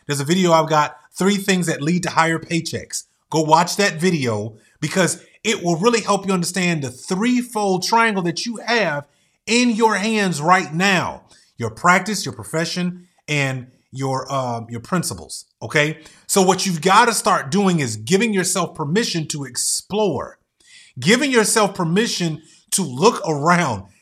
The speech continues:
giving yourself permission to go try some stuff. Oh yeah, go try some stuff and, and allow yourself to,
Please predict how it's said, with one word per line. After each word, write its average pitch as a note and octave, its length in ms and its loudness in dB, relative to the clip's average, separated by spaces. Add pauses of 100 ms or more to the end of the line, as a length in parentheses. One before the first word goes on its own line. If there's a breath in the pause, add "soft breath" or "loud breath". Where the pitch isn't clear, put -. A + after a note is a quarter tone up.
(120 soft breath)
giving B3 280 4
yourself A3 360 2
permission G3+ 400 0
to D3+ 60 -4
go B2+ 160 -6
try F#3+ 320 0
some D3+ 180 -6
stuff. - 540 -6 (440)
Oh A3 140 6
yeah, E3+ 380 2 (500 soft breath)
go G3+ 200 6
try G3 400 2
some D3+ 200 -4
stuff - 480 -10 (560)
and, F#3 280 2
and E3+ 120 6
allow D#3+ 320 4
yourself F#3+ 640 0 (280 soft breath)
to, C#3 340 2